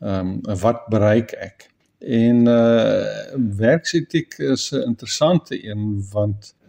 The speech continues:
jy kom nie onmiddellik agter of 'n persoon 'n goeie werksetiek het of nie. Maar wat jy wel, ehm, kan doen, is jy lei werksetiek af van mense se uitsette. Jy kyk na 'n persoon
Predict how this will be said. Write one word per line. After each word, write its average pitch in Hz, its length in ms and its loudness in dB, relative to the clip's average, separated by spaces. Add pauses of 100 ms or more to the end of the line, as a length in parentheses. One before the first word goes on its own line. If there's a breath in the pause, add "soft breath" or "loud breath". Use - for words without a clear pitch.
(140)
jy 113 400 0 (120)
kom 156 340 0
nie 233 340 2 (100)
onmiddellik 117 680 2
agter - 440 -8 (140)
of 104 180 -20
'n 131 80 -20
persoon 117 380 -2
'n 104 60 -4
goeie 120 360 2
werksetiek 101 840 -4
het 101 200 -6
of 101 200 -18
nie. 113 140 -8 (220)
Maar 110 220 2
wat 117 180 0
jy 127 140 2 (200)
wel, 151 640 4
ehm, 110 340 -2
kan 107 280 -2
doen, 95 280 -4 (180)
is - 220 -8
jy 107 440 -2
lei 110 440 2
werksetiek 120 840 -2
af - 500 -6
van 104 380 -4
mense 98 340 -2
se - 260 -6
uitsette. 117 720 -10 (340)
Jy 113 300 0
kyk 185 280 2
na 131 140 4
'n 104 80 0
persoon 117 540 -2